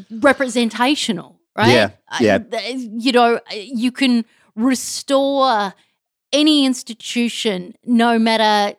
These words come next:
Speaker 1: how conservative. I mean, you, you know, look at what happened to Hillary Clinton, a woman who'd never even uttered the word feminist to apply to herself, is suddenly a strong advocate for girls and women.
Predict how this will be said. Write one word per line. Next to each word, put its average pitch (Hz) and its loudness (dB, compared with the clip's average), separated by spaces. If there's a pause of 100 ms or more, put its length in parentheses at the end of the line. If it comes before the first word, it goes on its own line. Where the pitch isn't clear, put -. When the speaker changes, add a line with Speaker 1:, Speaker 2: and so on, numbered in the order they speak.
Speaker 1:
how 277 2
conservative. 240 -4 (340)
I 269 0
mean, 320 2
you, 285 -2
you 262 -8
know, 311 0
look 320 0
at 359 -4
what 320 2
happened 311 -2
to 320 -6
Hillary 339 -4
Clinton, 415 -4
a 247 -4
woman 359 0
who'd 311 -2
never 302 -2
even 269 -4
uttered 214 -6
the 220 -2
word 214 0
feminist 269 -2 (460)
to - -2
apply 269 2
to 262 -4
herself, 262 -2
is 254 -4
suddenly 262 -2 (240)
a 214 -8
strong 262 0
advocate 240 -2
for - -10
girls 247 2
and 233 0
women. 233 0